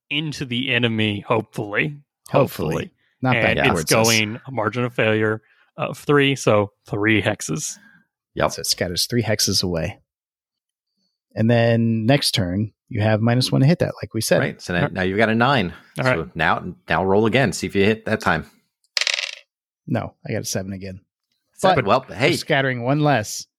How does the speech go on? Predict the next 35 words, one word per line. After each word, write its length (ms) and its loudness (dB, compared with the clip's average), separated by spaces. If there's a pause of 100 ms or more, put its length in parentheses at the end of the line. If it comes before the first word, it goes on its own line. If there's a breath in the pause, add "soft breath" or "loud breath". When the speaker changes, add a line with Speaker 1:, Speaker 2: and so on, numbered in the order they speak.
Speaker 2:
This 200 -2
Speaker 3:
Scattering 260 2
Speaker 2:
time 40 0
we'll 80 2
Speaker 3:
one 80 -2
less. 200 2
Speaker 2:
probably 140 -2
hit. 280 0
Speaker 3:
This 220 0
time 260 2
a 40 0
long 260 2
tom 220 0
actually 340 0
hits. 420 -4 (180)
Speaker 2:
Yeah. 200 0 (680 loud breath)
Speaker 3:
And 440 0
the 80 0
next 320 0
turn, 200 0
you 140 -2
only 160 0
need 180 -2
to 60 -4
roll 180 4
an 60 0
eight. 240 0 (520)
Speaker 1:
Yeah. 140 -18 (460)
So 80 0
artillery's 440 2
getting 360 0
better 380 2
as 300 -2
you 120 0
miss. 600 -2